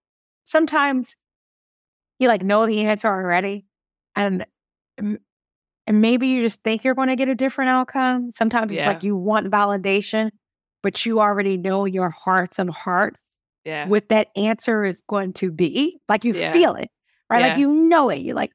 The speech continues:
Speaker 1: "Okay, I kinda know what's gonna happen here."
Speaker 2: Yeah. My
Speaker 1: But
Speaker 2: ex said one time, he said, "Women are like cops or police." I can't remember what he said, but
Speaker 1: Mm.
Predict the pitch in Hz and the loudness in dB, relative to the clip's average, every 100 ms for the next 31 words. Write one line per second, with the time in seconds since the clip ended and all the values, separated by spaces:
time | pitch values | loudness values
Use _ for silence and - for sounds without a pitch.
0 | - 233 202 - - 226 _ - 262 247 | -4 -2 -2 -2 -4 -6 _ -10 -4 -4
1 | 233 254 392 403 359 262 254 - 214 175 | -6 -8 -2 4 4 4 0 0 -2 0
2 | 180 156 - - 185 190 - - 170 156 | -2 -4 -8 -10 -6 -4 -4 -8 -10 -12
3 | 156 156 _ _ _ _ _ 190 233 247 | -14 -20 _ _ _ _ _ 0 2 2
4 | 262 - 220 202 175 180 180 185 165 165 | 0 -2 0 0 0 -2 -2 -2 0 -2
5 | 165 175 _ _ _ _ _ 202 196 185 | -6 -12 _ _ _ _ _ -8 0 0
6 | 170 196 220 220 170 165 156 - - 170 | 2 0 0 0 0 0 -4 -6 -2 0
7 | 156 - - - 151 147 - 165 160 151 | 0 -4 -14 -8 -6 -8 -8 -6 -6 -6
8 | - 147 160 151 147 147 151 - 147 147 | -10 -8 -6 -4 -4 -4 -6 -6 -6 -6
9 | - 156 147 - 247 262 | -6 -4 -4 -2 2 4